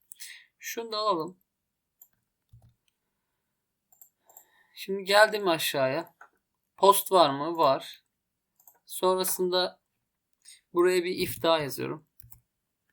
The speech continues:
If diyorum. Session captcha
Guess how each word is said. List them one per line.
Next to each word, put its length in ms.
If 340
diyorum. 420
Session 640
captcha 640